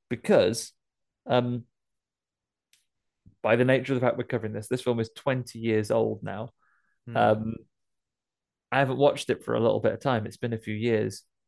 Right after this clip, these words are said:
Speaker 2: Hmm.
Speaker 1: but I really think that it, I, I, I really think that it still held up.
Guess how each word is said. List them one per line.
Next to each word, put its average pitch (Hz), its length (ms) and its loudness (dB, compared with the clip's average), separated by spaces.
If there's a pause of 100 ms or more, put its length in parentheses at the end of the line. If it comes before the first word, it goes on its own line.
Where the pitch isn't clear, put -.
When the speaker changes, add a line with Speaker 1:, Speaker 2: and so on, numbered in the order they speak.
(240)
Speaker 2:
Hmm. 113 60 -6
Speaker 1:
but 143 340 4 (1040)
I 131 260 6
really 110 560 0
think 107 460 -8
that 107 120 -6
it, 107 200 -4 (680)
I, 90 80 -12
I, 87 340 -10
I 117 40 -4
really 117 240 -2
think 117 220 -8
that 107 100 -8
it 110 120 -8
still 110 560 0 (680)
held 110 380 2
up. - 300 0